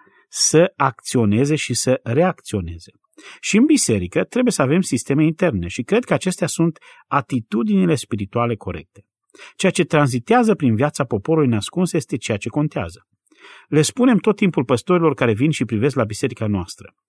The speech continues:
"Nu luați ceea ce vedeți la suprafață ca apoi să încercați să introduceți în biserica voastră. În spatele acesteia, în spatele pielii, dacă doriți, este un tranzit de anumite atitudini interne care trebuie să fie construite în inimile oamenilor înainte ca lucrarea să fie ceea ce Dumnezeu vrea să fie."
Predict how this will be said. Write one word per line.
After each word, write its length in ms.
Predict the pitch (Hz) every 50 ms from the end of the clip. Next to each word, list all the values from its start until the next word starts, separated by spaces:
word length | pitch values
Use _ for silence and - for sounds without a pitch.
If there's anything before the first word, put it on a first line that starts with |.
| _ _ - - - - _
"Nu 240 | - 180 175 233 294
luați 340 | 320 247 220 208 - - -
ceea 180 | - - 175
ce 160 | 151 - - 131
vedeți 320 | 113 117 113 147 151 143
la 100 | 143 117
suprafață 680 | - - 110 - 107 101 92 - - 104 101 - - 127
ca 160 | - - 113
apoi 340 | 95 - - - 135 151 -
să 100 | - 127
încercați 500 | 104 - - 98 98 - 139 131 - -
să 80 | -
introduceți 580 | 113 104 101 101 95 92 117 120 113 104 - 101
în 60 | 92
biserica 380 | 85 87 - 101 95 - 92 87
voastră. 400 | 82 85 76 - - - - _ _ _ _ _ _ _ - - - - -
În 120 | - 165 147
spatele 440 | - - - 226 302 285 - 214
acesteia, 460 | 160 123 - 104 98 - - - 104 107
în 60 | 110
spatele 500 | 104 - - - 135 139 - 175 180 170
pielii, 480 | - - - 92 90 82 90 113 - _ _ _ _ _
dacă 260 | - 110 117 - 202
doriți, 360 | 196 190 165 117 120 - - 165
este 180 | 147 - -
un 120 | 139 123 113
tranzit 440 | - 135 143 156 160 156 147 143
de 80 | 139 127
anumite 320 | 113 113 120 156 156 160
atitudini 560 | 143 123 - 107 98 - - 156 147 131 117 113
interne 460 | 101 98 - 104 101 110 127 151 156 - - - - _
care 240 | - 156 143 139
trebuie 300 | 131 - 220 254 226 220
să 120 | - - 147
fie 180 | - - 175
construite 640 | 160 - 160 127 113 - - 120 175 - - 156 143 - - - _
în 200 | - 151 117 113
inimile 360 | 131 185 220 214 190 170 135
oamenilor 500 | 123 113 113 147 196 190 185 170 165 151
înainte 340 | 135 117 120 151 196 190 196
ca 160 | - - 143
lucrarea 380 | 127 117 104 - - 180 175 151
să 160 | 123 - 107
fie 180 | - - 151 135
ceea 200 | - - 127 117
ce 100 | - 107
Dumnezeu 360 | 95 101 98 95 92 113 107
vrea 140 | 101 107 98
să 140 | - - 87
fie." 240 | _ _ 80 - -